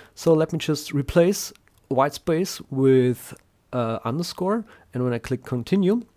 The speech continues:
you see our f-, first, or the folder has gone, and now is, is being renamed to under, untitled underscore, uh, folder.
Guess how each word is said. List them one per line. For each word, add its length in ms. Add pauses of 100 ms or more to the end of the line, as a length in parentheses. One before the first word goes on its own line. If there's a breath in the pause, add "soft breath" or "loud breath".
(420 loud breath)
you 100
see 300 (220 loud breath)
our 120
f-, 240
first, 600
or 320 (300)
the 120
folder 480
has 180
gone, 280 (340 loud breath)
and 400 (140)
now 220
is, 220
is 140
being 320
renamed 520
to 300
under, 380 (220)
untitled 640 (100)
underscore, 640 (460 loud breath)
uh, 220
folder. 480